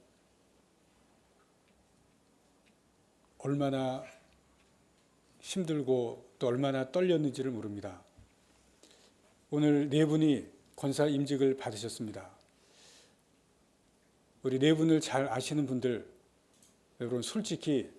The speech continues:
한번 생각해 보시기를 바랍니다. 네 분이 권사를 받을 만한 자격이 있으시다고 생각을 하십니까? 이 질문에는 본인들이 잘 아십니다.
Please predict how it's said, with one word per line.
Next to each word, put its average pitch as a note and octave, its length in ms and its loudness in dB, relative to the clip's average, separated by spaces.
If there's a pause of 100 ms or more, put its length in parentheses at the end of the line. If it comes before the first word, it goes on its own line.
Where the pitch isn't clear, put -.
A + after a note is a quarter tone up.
(640)
한번 C3 180 -6
생각해 F3 480 -2
보시기를 B2 340 -4
바랍니다. G#2 560 -12 (1900)
네 C#3 160 0
분이 D3 500 2 (1300)
권사를 C#3 480 0
받을 D#3+ 340 0
만한 D#3 360 4
자격이 C3 640 0
있으시다고 B2 960 -4
생각을 C#3+ 440 -4
하십니까? A2+ 540 -10 (880)
이 C3+ 180 -2
질문에는 D3+ 760 0 (640)
본인들이 D#3+ 520 2
잘 C3 380 -4
아십니다. G2+ 600 -12